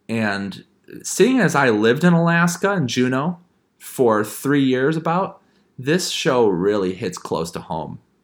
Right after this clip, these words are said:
which isn't to say that you won't connect with it if you've never been to that area, if you haven't lived there. I think it's a universally, um, interesting show, uh, but it especially, especially tickled me to see some of the,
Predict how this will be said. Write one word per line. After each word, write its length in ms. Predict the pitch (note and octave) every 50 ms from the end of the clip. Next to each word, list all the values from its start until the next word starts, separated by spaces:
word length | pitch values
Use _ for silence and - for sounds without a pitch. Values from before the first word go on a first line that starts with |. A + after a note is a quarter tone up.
| _ _ _
which 180 | - B2+ C3+ -
isn't 200 | C4 C4 C#4 B3
to 100 | A#3 G3
say 300 | E3+ - F3 D#3 D#3 D#3+
that 340 | C#3 B2+ A2+ G2 - - _ -
you 120 | B2 B2+
won't 220 | B2 B2 B2 A2 F2
connect 340 | - C3+ A2+ G#2 G#2+ - -
with 140 | C#3+ -
it 100 | D#3+ D#3
if 140 | D3+ C#3+ -
you've 160 | A2+ G#2+ -
never 240 | A2 G2 F#2+ F#2 G2
been 240 | F#2+ - F#2 F#2+ A2
to 100 | - D3
that 200 | C#3+ C#3+ D3 -
area, 260 | A#2+ C#3 D#3+ E3+ F3
if 140 | E3+ E3+ -
you 80 | B2+ A2+
haven't 280 | A2 G2+ G2+ F2 E2+
lived 200 | F2 F2+ F#2 -
there. 340 | - C3+ C#3+ F3 F#3 - - _ - _ _ _
I 120 | - - C3
think 260 | - D3 C3+ C3+ -
it's 260 | - A#2 A#2 - -
a 60 | G#2+
universally, 1040 | G#2+ A2 A#2 A#2 A2+ G#2 F2 G#2 G#2+ A2 - - A2+ A2+ A2+ A2 A2+ A2+ - - -
um, 420 | - G2 F#2+ F2 E2+ E2+ F2 - - _ _ _ _ _ _ _ _ _ _ _ - - _ -
interesting 400 | C#3+ C#3 - C#3 C3 - C3+ B2
show, 440 | A#2 - B2 G#2 A2 D#3+ F#3+ - - _ _ _ _ _ _ _ _ _ _ _ _ _ _ _ _ _ -
uh, 160 | G#2+ G2+ F#2
but 240 | F#2 A2+ G#2+ - -
it 100 | A2+ -
especially, 760 | A2 - - - D#3 D3 C#3+ - - A#2 G2 F2 E2 - -
especially 640 | - - - - G#2 G#2 G#2 - G#2+ F2+ F2 E2+
tickled 320 | - F#3+ F3+ E3+ C3 G2+
me 300 | G#2 F2 E2+ D#2+ F2 - _
to 140 | - A2+ G#2+
see 260 | - - A#2 G2 F#2+
some 240 | - - A#2+ A2 G2
of 140 | F#2+ F2
the, 360 | F2 F2+ F2 E2 D#2 F2 F2+